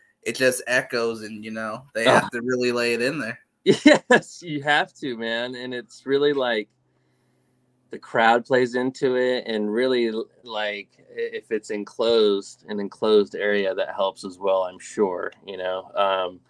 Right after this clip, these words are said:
Speaker 2: but, man, some of those chops, whew, just, they just make you cringe, you know what I'm saying? Whew.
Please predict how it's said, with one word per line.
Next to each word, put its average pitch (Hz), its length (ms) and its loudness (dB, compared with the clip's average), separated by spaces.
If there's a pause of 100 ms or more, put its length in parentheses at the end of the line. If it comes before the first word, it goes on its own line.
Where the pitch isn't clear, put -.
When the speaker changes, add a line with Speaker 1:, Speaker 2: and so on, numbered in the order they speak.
(480)
Speaker 2:
but, 90 220 0
man, 95 460 0
some 110 240 0
of 104 60 6
those 92 280 2
chops, - 600 0 (240)
whew, 349 300 6 (720)
just, - 400 -4 (420)
they 104 140 -2
just 101 300 -4
make 107 260 2
you 104 100 -4
cringe, 107 580 4
you 104 120 2
know 104 140 6
what 101 60 4
I'm 101 80 0
saying? 104 420 2 (340)
Whew. 330 200 6